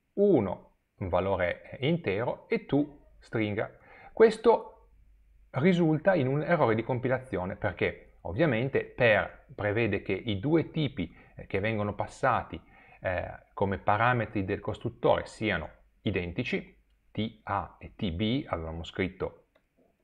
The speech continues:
qui, T A e T B, quindi A e B devono sostanzialmente essere dello stesso tipo. Risultato, il compilatore mi dice: "Non è possibile andare a creare una coppia dove ho uno e, eh, la stringa to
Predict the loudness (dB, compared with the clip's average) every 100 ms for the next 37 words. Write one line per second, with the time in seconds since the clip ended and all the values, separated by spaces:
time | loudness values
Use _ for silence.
0 | _ _ _ _ _ _ _ _ _ _
1 | 0 2 0 -6 _ _ -4 0 2 2
2 | -2 -2 -2 2 0 0 0 0 0 0
3 | 2 2 2 2 0 -2 -12 0 4 4
4 | 2 -2 -4 -4 -2 -2 0 0 0 -2
5 | -2 -4 -6 -6 -6 -6 -8 -10 -4 -2
6 | -2 -2 -2 -2 -4 -6 -6 -4 0 0
7 | 0 0 -2 -2 -2 -2 -6 -6 -6 0
8 | 2 2 0 -2 -2 0 4 4 4 2
9 | 2 0 4 4 6 0 2 2 2 2
10 | 2 2 0 -4 -10 -4 -2 -2 -4 -20
11 | -10 -8 -6 -8 -8 -10 -4 -4 -2 -2
12 | 0 2 2 0